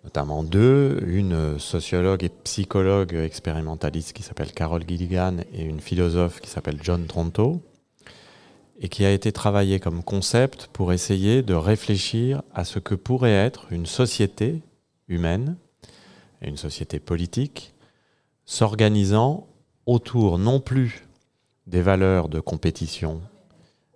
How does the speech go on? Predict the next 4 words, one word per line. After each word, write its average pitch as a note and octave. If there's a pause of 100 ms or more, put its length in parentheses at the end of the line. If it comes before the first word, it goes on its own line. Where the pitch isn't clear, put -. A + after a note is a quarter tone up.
(100)
de D#2+
performance, D#2 (400)
de E2+
rivalité E2